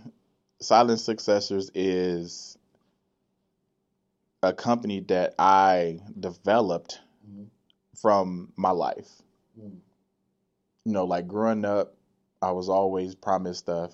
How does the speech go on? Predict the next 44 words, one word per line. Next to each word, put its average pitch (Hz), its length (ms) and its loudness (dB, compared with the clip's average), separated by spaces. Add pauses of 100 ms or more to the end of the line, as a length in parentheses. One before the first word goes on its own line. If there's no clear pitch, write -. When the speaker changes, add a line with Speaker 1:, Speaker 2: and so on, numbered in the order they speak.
(160)
Speaker 1:
Um, 82 300 -4
so 78 120 -4
I, 95 380 2
I, - 20 4
I 110 220 2
would 139 140 -2
get 165 120 2
excited. 139 460 0 (100)
Like, 87 160 -4
I 120 120 2
would, 127 240 0
I 113 100 4
would 123 160 2
get 120 160 0
excited 107 460 0
for 101 100 -10
stuff 101 320 -4
and 98 100 -8
be 110 60 -6
like, 101 160 -4
"Oh 123 80 -4
my 120 140 -6
God, 110 240 -4
this 110 100 -6
is 110 100 -18
gonna 101 180 -8
happen," 107 360 -8 (480)
and 92 100 -4
it 85 80 -4
never 90 320 -4
happens. - 560 -8 (140)
Speaker 2:
Mm. - 140 -18 (560)
Speaker 1:
So 110 180 -2
it's 107 100 0
like 101 200 2
nowadays 104 460 2
that 98 100 -2
I, 92 340 -4
now 95 200 -2
that 95 100 -2
I'm 90 180 -6
older, 95 480 0 (1040)
it's 104 160 -2
like 95 320 0